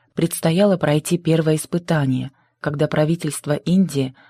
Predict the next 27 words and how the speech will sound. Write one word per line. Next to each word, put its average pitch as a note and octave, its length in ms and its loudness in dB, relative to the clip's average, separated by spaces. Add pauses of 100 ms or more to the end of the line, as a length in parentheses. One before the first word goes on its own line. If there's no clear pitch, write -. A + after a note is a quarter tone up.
отказалось E3 680 0
выдать C#3+ 380 -2
Глэдис E3 500 0
новую D3 480 2
визу. D3+ 480 -2 (640)
Это E3+ 240 0
было F3+ 200 4
совершенно F#3 560 4
необъяснимо, F#3 880 4 (360)
но E3 160 2
власти F3 440 0
просто E3+ 480 0
не C#3+ 120 0
разрешили D3 560 0
ей D3 280 0
вернуться. C#3 680 -2 (560)
В - 80 -20
конце F3+ 300 2
концов, F3 560 -2 (320)
супруги E3+ 520 0
решили, C#3 600 -2 (200)
что - 240 -2
Грэм E3+ 460 2
вернётся E3 560 2
в C#3 100 0
Индию D3 380 2
один D3 520 0